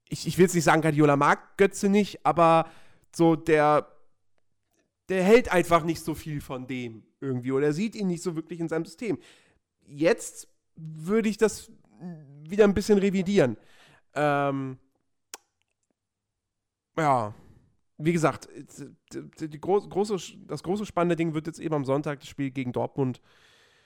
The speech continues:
Äh, ja, schade, dass ich es nicht live gucken kann.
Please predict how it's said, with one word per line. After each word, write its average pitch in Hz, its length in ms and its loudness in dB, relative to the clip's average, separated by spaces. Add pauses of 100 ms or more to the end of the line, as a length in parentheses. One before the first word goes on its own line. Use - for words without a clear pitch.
(540)
Äh, 127 300 0
ja, 120 220 -8 (340)
schade, 147 320 -6
dass 135 180 -14
ich 143 120 -18
es - 160 -16
nicht - 200 -14
live 117 220 -8
gucken - 260 -18
kann. 113 260 -18